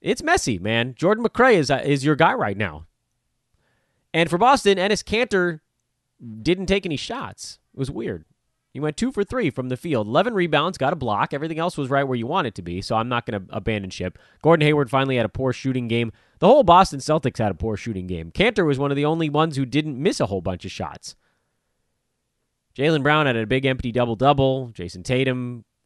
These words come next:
quiet. Marcus Smart was okay. They really needed Kemba Walker, is my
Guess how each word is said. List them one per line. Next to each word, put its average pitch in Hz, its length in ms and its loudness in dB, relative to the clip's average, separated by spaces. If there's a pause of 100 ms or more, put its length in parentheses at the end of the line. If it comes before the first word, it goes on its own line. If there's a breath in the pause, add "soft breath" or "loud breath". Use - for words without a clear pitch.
quiet. 123 540 2 (200)
Marcus 120 280 -10
Smart 135 320 0
was 110 120 -2
okay. 127 380 2
They 131 140 4
really 180 260 4
needed 151 240 -2
Kemba 131 240 -2
Walker, 92 460 -4 (240)
is 87 180 -10
my 82 300 -10